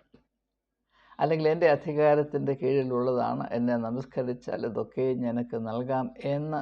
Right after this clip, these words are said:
അവകാശവാദം പറയുവാൻ സാത്താന് എന്താണ് അവ-, അടിസ്ഥാനം? അതിൻ്റെ യുക്തിയും ന്യായവും പശ്ചാത്തലവും എന്താണ്?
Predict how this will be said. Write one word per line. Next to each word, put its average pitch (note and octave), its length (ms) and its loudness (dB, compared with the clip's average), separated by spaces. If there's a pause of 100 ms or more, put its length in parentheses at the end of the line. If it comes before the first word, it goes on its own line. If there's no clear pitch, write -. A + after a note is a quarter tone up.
(140)
അവകാശവാദം C3+ 1120 0
പറയുവാൻ A#2 560 -2 (120)
സാത്താന് C3+ 760 -4 (380)
എന്താണ് C3+ 640 0 (240)
അവ-, A#2 300 -4
അടിസ്ഥാനം? B2 680 -4 (1400)
അതിൻ്റെ C3+ 460 0
യുക്തിയും D3 680 -2
ന്യായവും A#2+ 580 0 (420)
പശ്ചാത്തലവും C3+ 880 -2
എന്താണ്? A#2+ 460 0